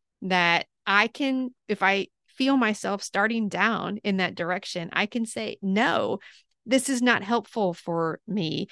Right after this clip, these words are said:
This is not helpful for anyone." And I can stop that and put my thinking, lead my thinking in a different direction. One more thing from the Enduring Word.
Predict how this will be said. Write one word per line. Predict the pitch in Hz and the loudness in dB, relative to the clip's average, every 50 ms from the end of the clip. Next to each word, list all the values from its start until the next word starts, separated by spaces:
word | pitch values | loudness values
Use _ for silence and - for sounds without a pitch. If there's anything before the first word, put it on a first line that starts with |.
| - - - | -12 -12 -8
This | - - | -6 -4
is | - 233 | -2 0
not | 196 175 143 - | 2 0 0 0
helpful | - - - - - 208 202 196 | 0 -2 -2 0 2 2 2 2
for | - - 202 196 208 - - | 0 -2 0 0 2 2 2
anyone." | 214 247 269 240 202 170 160 151 151 | 4 4 4 4 2 0 -2 -4 -4
And | - - 156 156 | -6 -8 -6 -4
I | 147 175 | -4 -4
can | 190 - 233 185 185 185 185 _ _ _ _ | -4 -4 -4 -4 -4 -4 -6 _ _ _ _
stop | - - - - - - 214 240 262 254 - | -10 -8 -8 -4 0 2 2 2 2 0 0
that | - 156 156 160 160 - - _ _ | -2 0 2 2 0 -2 -6 _ _
and | - 175 165 165 165 165 165 160 - _ _ _ _ _ _ _ _ _ | -6 -4 -4 -4 -4 -6 -6 -8 -12 _ _ _ _ _ _ _ _ _
put | - 240 233 - | -2 0 0 0
my | 190 185 175 170 175 - - | 0 0 0 0 0 -2 -2
thinking, | 196 196 185 - 165 151 156 156 170 _ _ _ _ _ _ _ _ _ _ - | -2 -2 -2 -4 -8 -8 -8 -10 -12 _ _ _ _ _ _ _ _ _ _ -10
lead | 220 202 196 233 240 226 185 | -4 0 2 2 2 2 2
my | 196 180 160 175 | 2 2 2 2
thinking | - - - 165 180 175 160 156 165 175 185 | 0 -4 -8 -6 -4 -4 -4 -4 -4 -4 -6
in | - 190 180 | -6 -6 -6
a | 165 | -4
different | 160 156 160 - - 190 - - | -4 -6 -6 -6 -8 -14 -14 -10
direction. | 156 151 135 - - - - - - 196 | -8 -6 -6 -8 -8 -10 -12 -10 -6 -2
One | 208 254 269 | 0 2 2
more | 277 285 269 | 2 2 0
thing | 254 - 208 202 | 0 -2 -4 -6
from | 190 - 196 190 | -4 -6 -6 -6
the | 180 180 | -6 -6
Enduring | 180 175 175 170 170 175 175 165 | -8 -8 -8 -8 -8 -8 -8 -10
Word. | 165 160 147 151 170 175 | -10 -10 -8 -10 -10 -12